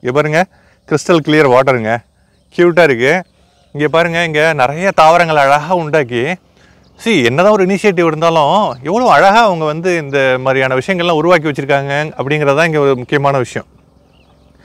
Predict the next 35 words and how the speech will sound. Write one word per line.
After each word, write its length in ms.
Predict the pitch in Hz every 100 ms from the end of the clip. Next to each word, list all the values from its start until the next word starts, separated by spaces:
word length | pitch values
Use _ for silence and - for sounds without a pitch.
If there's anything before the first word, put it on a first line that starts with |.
| - -
ரொம்ப 260 | - 170 190 -
கியூட்டா 220 | 180 160
இருக்கு. 380 | 156 113 113 156 _ _ _ _ -
வர்றதுக்கான 420 | 139 165 160 143 -
பாதையும் 400 | 139 147 165 147
ரொம்ப 160 | 143
நீட்டா 220 | 135 135
இருக்கு. 400 | 135 104 113 156 143 -
அழகா 320 | 123 143 170
பக்கத்து 380 | 151 147 143 139
பக்கத்துல 200 | 151 165 -
sign 260 | 165 196
போர்டும் 240 | 175 156 135
வச்சிருக்காங்க 400 | 110 113 110 101
actually-ஆ. 320 | - 101 104
சரியா? 460 | - 123 113 120 135 - _ _ _ _ _ _ _
ரொம்ப 180 | 131 160
நல்லா 200 | 160 151
இருக்குங்க. 300 | 139 120 117
இந்த 180 | 131 160
சைடு 420 | 170 160 156 202 - -
வாங்க, 220 | 147 151
அந்த 200 | 147 185
சைடு 140 | 185 151
போவோம். 300 | 151 135 160
other 80 | 196
சைடும் 240 | 214 202
அந்த 180 | 214 170
water, 300 | 135 147 143 -
வாட்டர் 320 | 135 143 143
body 160 | 131
இருக்கு 260 | 120 110 107
actually-ஆ. 240 | - 104 -
இருங்க, 480 | 120 123 127 139 143 _ _ _ _ _ _ _ _ -
ஆ, 500 | 127 123 117 120 113